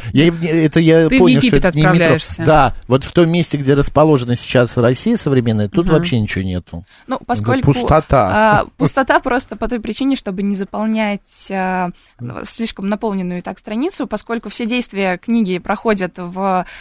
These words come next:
Speaker 3: районе Средиземного моря, и чтобы читатель как раз
Speaker 1: Не
Speaker 3: понимал,
Speaker 1: отвлекался.
Speaker 3: что, что происходит именно вот в Древнем Египте, в Риме и все, что рядом с ними
Speaker 1: Мгм.
Speaker 3: было.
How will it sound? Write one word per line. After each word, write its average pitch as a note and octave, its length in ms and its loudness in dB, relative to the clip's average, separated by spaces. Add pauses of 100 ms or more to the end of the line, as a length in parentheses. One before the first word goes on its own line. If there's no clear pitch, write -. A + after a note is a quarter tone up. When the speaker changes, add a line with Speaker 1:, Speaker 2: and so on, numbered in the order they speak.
Speaker 3:
районе G#3 360 0
Средиземного A3 680 0
моря, F#3 400 -2 (400)
и A3 260 0
чтобы G3+ 400 -4
читатель - 380 -4
как - 160 -18
раз A3 300 -4
Speaker 1:
Не D3 120 2
Speaker 3:
понимал, F#3 200 6
Speaker 1:
отвлекался. D3+ 720 2
Speaker 3:
что, F#2 60 -8 (280)
что - 20 0 (200)
происходит A3+ 560 -4
именно G#3 380 -2
вот F3+ 180 -8
в F#3 60 -10
Древнем B3 400 0
Египте, G#3 480 -6
в E3+ 80 -8
Риме G3+ 440 -4 (280)
и F#3 340 -10
все, F#3+ 140 -12
что F#3 160 -16
рядом F3 280 -10
с - 120 -20
ними G#2+ 180 -6
Speaker 1:
Мгм. A#2 140 -2
Speaker 3:
было. G3+ 160 -14